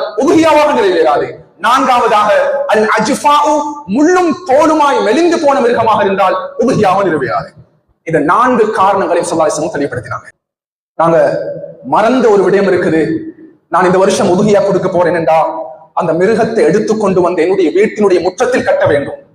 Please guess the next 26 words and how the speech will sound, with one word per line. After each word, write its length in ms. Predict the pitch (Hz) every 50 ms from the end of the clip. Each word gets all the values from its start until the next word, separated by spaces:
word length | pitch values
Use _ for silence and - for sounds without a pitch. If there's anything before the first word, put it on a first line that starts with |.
| _ _ _ _ _ _ _ _ _ _ _ -
அந்த 360 | - 214 254 320 349 339 294
மிருகத்துக்கு 560 | 226 262 294 311 339 349 330 349 339 320 349 277
நான் 240 | 240 262 339 359
தண்ணீர் 300 | - 269 285 330 339 330
கொடுக்க 260 | 330 294 262 - 220 185
வேண்டும். 300 | 170 156 - - - - - - - - - _ _ _ _ _ _ _
அந்த 260 | - 214 254 247 247
மிருகத்துக்கு 540 | 240 285 330 330 349 - - 359 349 349 311
நான் 260 | 294 311 320 311 302
புல்லுகளை 380 | 302 294 294 320 - 349 339 285
வெட்டி 200 | 269 - 330 320
போட 220 | 320 285 247 220
வேண்டும். 280 | 196 185 - - - - - - - - _ _ _ _ _ _ _ _ _ _ _
எந்த 340 | - 208 240 339 370 359 370
அளவுக்கு 440 | 302 254 262 294 - - 294 302 311
மார்க்க 320 | 247 233 277 311 302 311
அறிஞர்கள் 340 | 277 277 277 254 262 247 240
பேசுவார்கள் 460 | 240 247 247 254 240 240 226 208 208
என்றால், 340 | 202 196 190 196 196 190 - - - - - - _ -
நான் 380 | 175 - 247 311 330 359 349
அந்த 220 | 302 294 269 240 226
மிருகத்தை 440 | 247 294 330 302 294 320 339 311 - -
பராமரிக்க 520 | 226 220 277 285 285 277 277 - 277 220
வேண்டும், 320 | 226 220 220 220 214 202 190 - - - - -
அந்த 280 | - 226 294 302 302
மிருகத்துக்கும் 800 | 247 247 277 330 339 349 349 330 - - 349 - 349 370 359